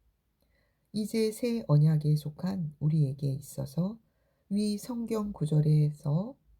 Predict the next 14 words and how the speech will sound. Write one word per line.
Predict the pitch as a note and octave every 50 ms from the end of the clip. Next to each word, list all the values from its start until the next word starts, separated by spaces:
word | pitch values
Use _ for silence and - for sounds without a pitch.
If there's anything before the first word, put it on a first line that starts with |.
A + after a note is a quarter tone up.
| _ _
말한 | D3 C3+ C3+ D3 F3 F#3+ F3 C#3+ - - - _ _
율법책은 | F3 F3+ F3 - - F#3+ F#3 - - - C#3+ C#3+ G3+ G#3 G3+ E3+ D3+ - - _ _ _ _ _ _ _ _ _ _ _
그리스도 | _ - G#3+ A3+ A3 A3 - - G#3 G3+ G3+ F#3+
안에서 | D3+ C#3+ D3+ D#3 D3+ D3+ - E3+ F#3 G3+ - -
나는 | D3+ C3+ C3+ C#3 D3 C#3+ C#3 C#3+
누구이고 | D#3+ E3+ D#3+ - D#3+ C#3+ C3 - - - A#2+ B2 C3 - _ _ _ _ _ _ _ _ -
무엇을 | F3+ F#3 F#3+ F#3+ F#3+ F3+ - F#3+ F#3 F#3 F3+
가지고 | - - C#3 - D#3 D3+ D3+ D3
있으며 | C#3 C3+ - - - C3+ B2+ B2+ D3 E3+ G3+ A#3 - _ _ _ _ _ _ _ -
무엇을 | F#3 F#3+ G3 G3+ G3 F#3+ - - F3 E3+ E3+
할 | E3+ - A3+ A3 G#3+
수 | - - - F#3+ F#3 F3+ -
있는지에 | - D#3 D#3+ D#3+ E3 D#3+ D3+ D3+ - D3+ C#3+ C3+ C3
대한 | - B2 B2 C#3 F3+ G3+ F3+ D3+